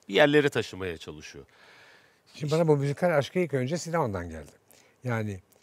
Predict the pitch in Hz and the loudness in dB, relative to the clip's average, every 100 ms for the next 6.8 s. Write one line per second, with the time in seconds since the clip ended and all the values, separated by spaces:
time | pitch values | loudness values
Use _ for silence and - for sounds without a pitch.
0 | _ _ _ _ _ _ - 131 - 180 | _ _ _ _ _ _ -6 -6 -4 0
1 | 120 101 95 95 156 165 _ _ _ _ | 2 0 -2 -2 -4 -4 _ _ _ _
2 | 117 123 123 123 147 131 110 - 104 110 | -6 -4 -4 -4 -6 -6 -10 -8 -6 -6
3 | 104 98 131 143 117 127 131 127 - - | -6 -4 -4 -4 -6 -12 -4 -2 -2 -10
4 | 78 _ _ _ _ _ _ _ _ 160 | -16 _ _ _ _ _ _ _ _ -2
5 | 143 139 135 143 139 117 107 110 95 101 | 2 2 2 2 0 -2 -4 -4 -2 -2
6 | 92 90 87 80 80 80 78 76 | 0 -2 -2 -4 -6 -8 -10 -14